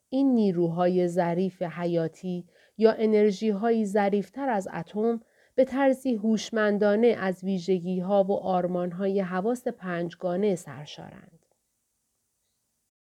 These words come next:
گانتانا بابا با تنظیم امواج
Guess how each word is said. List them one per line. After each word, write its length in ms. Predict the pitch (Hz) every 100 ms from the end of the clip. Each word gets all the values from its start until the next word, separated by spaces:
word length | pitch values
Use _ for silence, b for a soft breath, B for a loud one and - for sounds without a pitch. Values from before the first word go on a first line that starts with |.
| _ _ _ _ _ _ _ -
گانتانا 440 | 269 277 294 285
بابا 460 | 277 277 302 311 311
با 140 | 233 226
تنظیم 680 | - 226 220 214 254 254
امواج 760 | 247 196 190 185 208 208 214